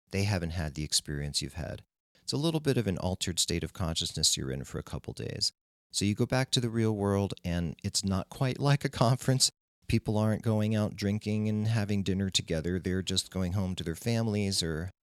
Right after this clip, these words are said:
having a hard time and tr-, just trying to get through the day-to-day. So yes,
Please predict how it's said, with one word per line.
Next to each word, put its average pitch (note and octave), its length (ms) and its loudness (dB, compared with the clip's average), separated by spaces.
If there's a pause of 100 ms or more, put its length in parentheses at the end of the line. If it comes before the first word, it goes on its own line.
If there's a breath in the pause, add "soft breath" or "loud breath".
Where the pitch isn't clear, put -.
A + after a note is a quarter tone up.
(120)
having A2 240 2
a G2+ 40 0
hard F#2 240 0
time G2 460 -2
and E2+ 180 -4 (400)
tr-, - 140 -8
just G2+ 180 4
trying G2 220 0
to F2 80 -6
get - 240 -6
through F2+ 240 -6
the E2 100 -8
day-to-day. D#2 680 -6
So F2+ 380 0 (240)
yes, - 480 0